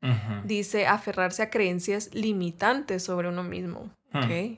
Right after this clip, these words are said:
Speaker 1: Ok.
Speaker 2: creerme, no sé
Speaker 1: Y
Speaker 2: qué.
Speaker 1: última dice, evitar riesgos personales o profesionales por temor al cambio.
Speaker 2: Ujú.
Speaker 1: Yo creo que quizás mientras escuchabas esta lista, eh, te sentiste identificado o pensaste en algo puntual que, que podría aplicar a tu vida.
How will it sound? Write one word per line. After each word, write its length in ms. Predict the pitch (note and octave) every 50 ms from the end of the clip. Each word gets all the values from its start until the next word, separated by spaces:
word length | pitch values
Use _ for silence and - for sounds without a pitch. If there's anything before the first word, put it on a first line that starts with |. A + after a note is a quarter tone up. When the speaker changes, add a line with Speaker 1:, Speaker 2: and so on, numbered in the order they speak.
| - _ _ _ - B2+
Speaker 1:
Ok. 60 | B2+
Speaker 2:
creerme, 440 | B2 G#2+ G#2+ - G2 G2+ G#2 G#3 G3+
no 140 | G3+ -
sé 140 | - - G2
Speaker 1:
Y 20 | -
Speaker 2:
qué. 120 | - B2
Speaker 1:
última 340 | B2 B2 B2 C#3+ C#3 C#3 C3+
dice, 220 | C#3 C3+ B2+ D3+ C#3+
evitar 420 | C3+ C3+ B2 - - C#3 C#3+ C#3+
riesgos 480 | D3 C#3+ C#3+ D#3 D#3+ D#3 D3 E3 D3+ B2+
personales 840 | - D3+ C#3+ C3+ - C3 B2 B2 B2+ C3 C#3+ D3 D#3 D#3+ D3+ - - -
o 140 | C#3 A#2
profesionales 720 | - B2+ B2 A#2+ A#2 G2+ - G#2 G#2 G#2+ A2+ B2+ C3 B2+ B2+
por 240 | - B2+ G#2+ A2+ -
temor 240 | A2 G#2+ G#2+ A2 A2
al 140 | A2 A2 -
cambio. 320 | - A#2+ A#2 A2 G#2+ F#3
Speaker 2:
Ujú. 180 | F3 F3 F3 F#3+ - - - _ _ _ _ _ -
Speaker 1:
Yo 100 | C#3+ C3+
creo 240 | F3 F3+ G3 - -
que 440 | A3 G3+ F3+ C#3+ A2 - - - _ _
quizás 540 | - C#3+ B2+ - D3+ D3 E3 - - - -
mientras 300 | D3+ D3+ C#3+ D3 C#3 C#3
escuchabas 400 | B2 D3+ F3 - - B2+ C#3 D3 D3+
esta 220 | - - D#3 C#3+
lista, 580 | C3+ C3+ D3+ D3+ - - D3+ C#3+ - - - _ _ _
eh, 440 | - C3 C3 C3 B2+ B2 A#2+ A2+ A#2+ -
te 100 | C3 A#2
sentiste 420 | A#2+ A2+ A2 A2+ A2+ G#2+ - D3+
identificado 520 | D3 D3 C3 C#3+ A2+ A2 G2+ - C#3 C#3+ C#3
o 120 | C3 - -
pensaste 420 | A2+ A#2 A2 A#2+ G#2+ G#2+ - C3
en 80 | C3 B2+
algo 540 | A#2+ C3+ B2+ A#2+ C#3 C3+ B2 A#2+ B2 - - _ _ _
puntual 720 | - D3+ D3 C#3 B2+ C3 A#2+ A#2+ C3+ C#3+ C#3+ C#3+ C3 A#2 -
que, 180 | - C#3 B2+ A#2+
que 140 | - B2 A2+
podría 380 | - A2+ A2 A2+ A2+ A#2+ B2
aplicar 360 | B2+ - - B2 - B2+ A#2+
a 120 | B2 B2+ B2+
tu 100 | B2+ A#2
vida. 380 | A#2 A#2+ C3 C#3+ C#3+ C#3 -